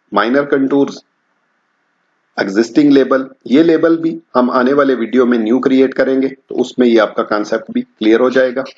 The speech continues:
User contour अभी हमारे पास नहीं है, जब हम grading create करेंगे तो उसमें हम user contour जो हैं वो भी ड्रॉ करेंगे। तो ये options अपनी मर्जी से select करने के बाद just मैं ऐड पे click करता हूं।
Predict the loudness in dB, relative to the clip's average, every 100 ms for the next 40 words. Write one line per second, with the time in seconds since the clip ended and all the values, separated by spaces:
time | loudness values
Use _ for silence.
0 | _ _ -20 _ _ _ 0 2 2 0
1 | 0 2 4 2 -2 -8 0 2 2 0
2 | -2 -4 -2 -2 2 2 0 -8 _ _
3 | -4 0 0 -2 0 2 2 0 0 0
4 | 0 0 -2 -2 -4 -8 -20 -8 -6 -2
5 | -2 -2 -2 0 0 0 -2 -4 -6 -6
6 | -6 -2 -2 -2 -8 _ -4 -2 0 0
7 | 0 -4 -8 -10 -12 -16 -18 _ _ _
8 | _ _ _ _ _ _ _ _ 2 4
9 | 4 0 0 -2 -2 -4 -4 0 2 2
10 | 2 -4 -4 -2 -2 -2 -2 -2 -2 -2
11 | 0 -2 -4 _ _ -2 -2 -6 -4 -4
12 | -4 -2 -2 0 -2 0 -2 0 -2 -2
13 | -6